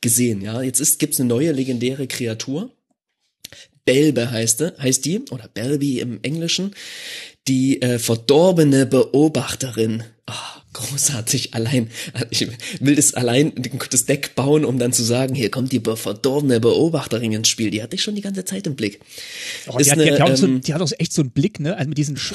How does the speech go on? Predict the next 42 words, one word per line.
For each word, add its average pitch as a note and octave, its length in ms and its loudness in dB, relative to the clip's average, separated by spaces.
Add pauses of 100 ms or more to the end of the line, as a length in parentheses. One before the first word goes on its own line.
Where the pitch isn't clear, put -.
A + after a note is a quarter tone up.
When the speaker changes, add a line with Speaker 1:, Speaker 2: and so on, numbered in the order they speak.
(120)
Speaker 2:
komplett - 400 0
schwarzen E3+ 440 0
Augen, D#3+ 280 -2
ist - 300 -2
Speaker 1:
ganz, F#3 160 -12
Speaker 2:
gespenstisch. B2 680 0
Speaker 1:
ganz B2 220 -2
düster. C3 340 2
Der G#2+ 160 0
läuft B2+ 320 2
irgendwas D3 360 2
aus A#2 120 -2
den A2 160 -2
Augen, B2 260 -2
entweder C3+ 280 -4
zu - 80 -2
viel C#3+ 160 -2
Mascara C3+ 500 -2
und A#2+ 120 -4
kurz C#3+ 200 -4
geweint, B2 600 -2
ja, D#3 340 -4 (840)
oder D#3 320 6
irgendwas C#3 320 4
anderes A2+ 400 -2
geht A2+ 140 -2
da G#2+ 80 -2
vor A2 240 -2
sich. G2+ 240 -2
Die B2+ 160 2
wohnt C#3 200 2
auf A#2 140 0
jeden A#2+ 160 2
Fall A2 180 0
tief B2 300 0
im G#2 180 -2
Wald, G2+ 280 -4
das A2 100 -6
kannst A2+ 220 -2
du G#2+ 80 2
wissen, G#2+ 320 0
ja. C3+ 220 0